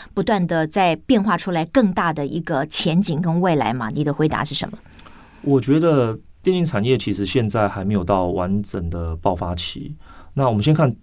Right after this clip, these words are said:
Speaker 2: 全球的趋势好了。回到刚刚我讲了一个故事嘛，为什么我零四年会回台湾？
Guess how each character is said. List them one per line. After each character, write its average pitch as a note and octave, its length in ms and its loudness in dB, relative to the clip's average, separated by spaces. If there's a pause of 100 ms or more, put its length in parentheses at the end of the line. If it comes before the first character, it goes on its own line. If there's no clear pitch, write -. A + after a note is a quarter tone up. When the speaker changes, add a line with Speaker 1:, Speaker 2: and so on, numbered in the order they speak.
(100)
Speaker 2:
全 G2+ 200 -2
球 G2+ 140 0
的 F2+ 120 -2
趋 F#2+ 260 -6
势 F#2 180 -4
好 F2 200 -8
了。 - 180 -8
回 G#2 100 2
到 A2 100 4
刚 G#2+ 140 4
刚 A2 100 2
我 F#2 120 0
讲 E2+ 180 -6
了 F2+ 60 0
一 - 20 -4
个 F#2 100 -6
故 F#2+ 160 -4
事 E2+ 140 -6
嘛， E2 200 -4
为 A2 120 4
什 B2 100 0
么 G2+ 60 2
我 F2+ 60 2
零 F2 120 0
四 B2 200 -4
年 E2+ 120 -2
会 F#2 80 -4
回 E2+ 160 -4
台 D#2+ 200 -8
湾？ D#2+ 180 -4